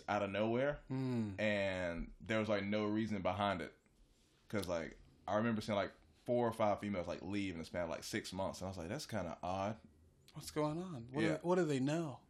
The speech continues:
Speaker 1: Right, I just thought it was kinda weird, and then when everything came out, I was kinda reading through the paragraphs, I was
Speaker 2: Oh.
Speaker 1: like,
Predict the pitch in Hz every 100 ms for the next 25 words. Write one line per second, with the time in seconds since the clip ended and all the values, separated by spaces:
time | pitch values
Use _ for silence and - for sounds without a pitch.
0 | - - - - 220 143 156 147 170 156
1 | 143 147 131 143 165 156 120 117 131 127
2 | 127 131 123 135 123 127 123 113 113 123
3 | 101 120 113 110 101 123 120 110 104 117
4 | 110 110 98